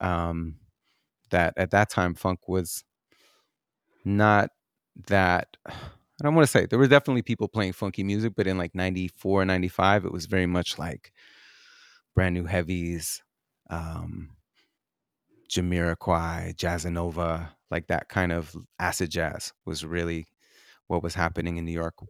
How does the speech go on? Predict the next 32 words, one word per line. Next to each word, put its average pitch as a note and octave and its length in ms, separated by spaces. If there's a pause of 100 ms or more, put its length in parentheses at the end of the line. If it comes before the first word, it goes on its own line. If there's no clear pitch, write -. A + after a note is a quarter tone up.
(120)
when F2 140
I E2 80
got D#2+ 220
there. D#2+ 320
And D#2+ 140
then D#2+ 260 (380)
the - 80
ska F2+ 340
scene F#2 340
was E2 160
very, F2 320
very E2 240
deep, E2 240
all E2+ 140
the E2 80
different E2+ 260
levels D#2 240
of, A1 80
like, - 160
punk G#2+ 240
ska F#2+ 580
and, E2 260
like, D2+ 120 (100)
much F2+ 260
more F2+ 140
roots F2 360
Jamaican G#2 420
ska G2 520
and E2+ 120
ska F2 260
jazz. F2+ 640 (440)
Um, E2+ 520